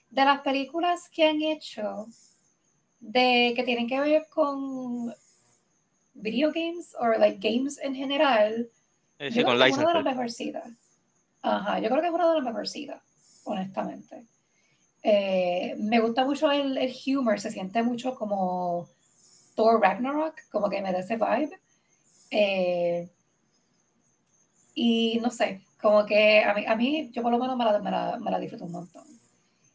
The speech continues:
Speaker 1: Y solamente por el ti-, por la categoría en que está la película, le voy a dar un score un poco más alto.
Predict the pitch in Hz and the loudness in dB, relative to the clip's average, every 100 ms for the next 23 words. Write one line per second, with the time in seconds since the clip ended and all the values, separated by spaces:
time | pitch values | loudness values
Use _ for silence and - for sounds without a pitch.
0 | _ - 269 285 262 247 254 330 320 302 | _ -4 0 4 4 2 2 0 2 2
1 | 262 254 - 240 - 254 247 240 240 240 | 2 -2 -6 -8 -4 0 0 0 0 2
2 | 233 233 254 311 330 311 - 294 294 294 | 2 2 0 -2 -4 -6 -2 0 0 0
3 | 262 262 233 - - - _ _ _ _ | -2 -2 -6 -12 -20 -20 _ _ _ _
4 | _ _ 240 208 196 208 233 247 240 - | _ _ 0 0 4 6 6 4 0 -6
5 | - 240 240 233 202 190 202 226 208 - | -4 -2 -2 -4 -6 -6 -6 -6 -8 -12
6 | 294 | -18